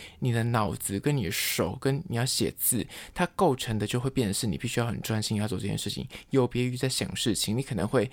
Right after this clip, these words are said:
想一想东，诶，立刻被西的一个 idea 给拉走，或是突然想到，诶，你有个什么衣服没有洗，或是你知道你的被子没有晒，就突然忘记你要，你要想什么事情了。所以是第二点，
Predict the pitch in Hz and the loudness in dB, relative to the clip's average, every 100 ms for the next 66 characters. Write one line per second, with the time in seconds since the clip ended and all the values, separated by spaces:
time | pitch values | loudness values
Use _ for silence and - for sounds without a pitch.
0 | - - - 110 120 147 101 71 - - | -8 -12 -2 0 2 0 0 -2 -8 0
1 | 120 117 127 165 165 196 175 156 131 127 | 2 2 -4 0 2 4 2 2 2 2
2 | - - 120 123 87 107 87 - - - | 0 0 2 2 2 2 0 0 -10 -2
3 | 117 117 123 85 98 107 107 - 104 127 | 0 2 0 0 0 0 0 -2 -2 -2
4 | - 135 113 95 95 123 123 - - 180 | 0 0 0 0 2 2 0 -10 -2 0
5 | 190 _ 120 113 - _ - 110 113 110 | 0 _ -4 -4 -6 _ -4 0 0 0
6 | 104 - 135 131 110 107 - 117 110 117 | -2 0 -2 0 0 0 0 0 2 2
7 | - - - - - 139 135 127 117 117 | 0 -2 -6 -10 -6 -2 0 0 0 -2
8 | 110 98 - 127 107 95 92 - - 143 | 0 -2 2 0 2 0 0 0 0 0
9 | - - - - 151 - 135 113 117 107 | 0 -4 -20 -6 -4 2 2 2 0 0
10 | 110 78 95 95 - - 110 120 - 87 | 0 0 0 -2 -4 -2 0 0 0 -2
11 | 95 - - - - - - - - - | -4 -4 -4 -2 -4 -4 -8 -10 -14 -8
12 | - 113 110 107 101 90 - | -2 -2 -2 0 0 -2 -8